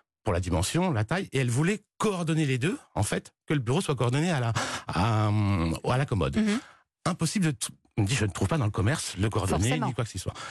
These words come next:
Speaker 1: On l'a mis en lien avec un, un designer, on a travaillé tous ensemble, euh, en conférence call, et cetera, on a des photos de chez elle, et cetera. On a conçu le, le modèle, on l'a fait fabriquer par un petit artisan, elle l'a reçu chez elle, et on lui a demandé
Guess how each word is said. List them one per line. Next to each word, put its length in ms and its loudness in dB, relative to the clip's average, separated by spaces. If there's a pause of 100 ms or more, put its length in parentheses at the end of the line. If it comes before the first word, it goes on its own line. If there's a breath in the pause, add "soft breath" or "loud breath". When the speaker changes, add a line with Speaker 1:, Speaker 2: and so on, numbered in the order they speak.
(580 loud breath)
Speaker 1:
On 100 2
l'a 140 2
mis 120 2
en 100 2
lien 280 2
avec 240 0
un, 100 2
un 540 2
designer, 640 0 (180)
on 120 2
a 80 -2
travaillé 280 0
tous 200 -4
ensemble, 460 2
euh, 200 -2
en 180 -2
conférence 440 0
call, 180 0
et 60 -4
cetera, 720 0
on 80 0
a 140 2
des 80 0
photos 240 -2
de 40 -2
chez 100 0
elle, 240 0
et 20 -8
cetera. 320 -2 (160)
On 180 2
a 120 0 (800 loud breath)
conçu 440 0
le, 360 2
le 100 2
modèle, 420 0 (300 loud breath)
on 80 0
l'a 120 2
fait 120 0
fabriquer 400 0
par 100 0
un 80 2
petit 160 -4
artisan, 400 0 (760 loud breath)
elle 180 2
l'a 80 2
reçu 260 -2
chez 140 0
elle, 220 2
et 20 2
on 40 2
lui 60 2
a 40 2
demandé 280 2